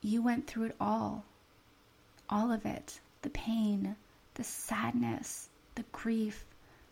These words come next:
the loss, the negativity, and you are still here. You are still standing stronger than you ever thought possible. Because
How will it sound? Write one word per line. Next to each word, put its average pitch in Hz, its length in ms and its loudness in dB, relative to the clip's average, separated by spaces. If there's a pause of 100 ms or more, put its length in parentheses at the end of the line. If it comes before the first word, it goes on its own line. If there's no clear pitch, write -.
(180)
the 226 100 0
loss, 202 720 0 (440)
the 220 80 -2
negativity, 202 880 2 (680)
and 214 240 2
you 233 260 2
are 214 140 -2
still 220 720 -2 (120)
here. - 580 -2 (1300)
You 247 180 4
are 233 120 2
still 233 760 -2
standing 214 1080 2 (260)
stronger 214 1080 0 (340)
than 208 140 4
you 208 220 2
ever 202 260 0
thought - 340 -2 (400)
possible. - 640 -6 (1500)
Because 247 520 2